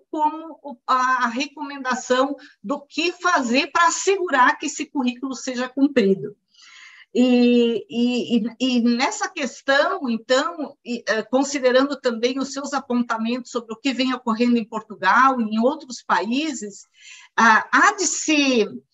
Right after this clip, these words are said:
há de se considerar que o Roger Dale, quando ele,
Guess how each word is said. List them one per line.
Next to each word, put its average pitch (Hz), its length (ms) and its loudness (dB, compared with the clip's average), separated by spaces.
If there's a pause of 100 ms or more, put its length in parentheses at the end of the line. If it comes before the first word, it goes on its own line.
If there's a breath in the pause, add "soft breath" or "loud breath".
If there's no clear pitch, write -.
(240 loud breath)
há 262 180 4
de 302 140 -8
se - 220 -4
considerar 277 880 2
que 294 60 0
o 254 80 4
Roger 254 580 0
Dale, 254 640 -2
quando 254 560 -2
ele, 240 640 -4